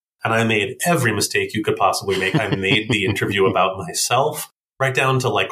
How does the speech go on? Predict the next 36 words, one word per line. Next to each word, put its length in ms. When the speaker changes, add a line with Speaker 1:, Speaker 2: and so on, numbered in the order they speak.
Speaker 1:
ordering 400
the 120
food 400
I 240
wanted 420
rather 340
than 140
asking 460
the 120
interview 320
subject 400
what 120
they 160
wanted. 440
Speaker 2:
<laughs> 260
Speaker 1:
I 160
asked 520
leading 420
questions. 680
The 100
second 340
they 120
asked 260
a 40
question 320
where 100
I 120
thought 360
it 100
was 220
the 220
answer 440
I 100
wanted, 280
I 40
went, 120